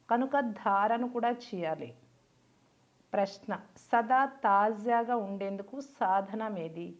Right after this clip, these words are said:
జవాబు, ఎలాగైతే వేసవిలో ఫ్యాన్ తిరుగుతూ ఉంటే తాజాగా ఉంటారో, అలా స్వదర్శన చక్రం బుద్ధిలో త్రిప్పుతూ ఉంటే తాజాగా ఉంటారు.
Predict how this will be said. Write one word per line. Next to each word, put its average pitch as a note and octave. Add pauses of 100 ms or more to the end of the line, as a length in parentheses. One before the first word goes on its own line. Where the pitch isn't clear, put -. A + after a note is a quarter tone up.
(720)
జవాబు, F3+ (140)
ఎలాగైతే C4+
వేసవిలో G#3+
ఫ్యాన్ A#3+
తిరుగుతూ A#3
ఉంటే F#3
తాజాగా A3
ఉంటారో, F#3 (760)
అలా A#3+
స్వదర్శన B3+ (180)
చక్రం A#3 (440)
బుద్ధిలో A#3
త్రిప్పుతూ A#3+
ఉంటే G3
తాజాగా G3+
ఉంటారు. E3+